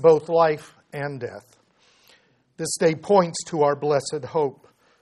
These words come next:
that one day he will return, and those who have fallen asleep in him will be raised from the dead, and we who are alive and remain will be changed and gathered with them to live and reign with him when he comes into his kingdom.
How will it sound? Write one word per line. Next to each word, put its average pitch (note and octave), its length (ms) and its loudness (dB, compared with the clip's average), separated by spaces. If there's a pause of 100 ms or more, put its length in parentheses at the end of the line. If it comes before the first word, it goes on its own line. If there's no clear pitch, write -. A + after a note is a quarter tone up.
(400)
that D3+ 140 0
one E3+ 240 6
day D#3+ 220 6
he E3+ 160 -6
will D#3 160 0
return, D#3 580 0
and C#3 160 -4
those E3 260 2
who F3 120 -4
have D#3+ 140 -2
fallen D3 380 -4
asleep F#3 540 -12 (480)
in D#3 220 -10
him A#2 320 -12 (720)
will E3 100 -6
be E3+ 160 -2
raised F3 400 -2
from F3 180 -8
the E3+ 80 -6
dead, C#3 340 -4
and C#3+ 140 -4
we F3 180 -4
who D#3+ 140 -4
are D#3 140 6
alive D#3+ 480 6
and D3 140 -6
remain D3+ 500 -4 (400)
will D3 80 -10
be C#3+ 140 -10
changed E3 580 -8
and C3+ 160 -8
gathered D3 440 4
with E3+ 260 -4
them A#2 320 -10 (640)
to D#3 120 -8
live E3+ 300 4
and D#3 180 -4
reign E3 340 0
with C#3 200 -2
him C3 320 -8
when B2+ 120 -12
he C3 60 -12
comes C3+ 380 -8
into C3 240 -10
his B2 160 -10
kingdom. A#2+ 480 -16